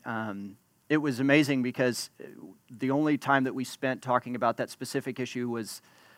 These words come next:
the first thirty minutes of the first session, and, and, uh, my counselor quickly realized there's a lot of other stuff we gotta deal with here too.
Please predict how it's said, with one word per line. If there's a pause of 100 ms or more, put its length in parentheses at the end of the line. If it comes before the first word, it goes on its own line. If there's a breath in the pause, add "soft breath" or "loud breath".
the
first
thirty
minutes
of
the
first
session,
and,
and,
uh, (160)
my
counselor
quickly
realized
there's
a
lot
of
other
stuff
we
gotta
deal
with
here
too.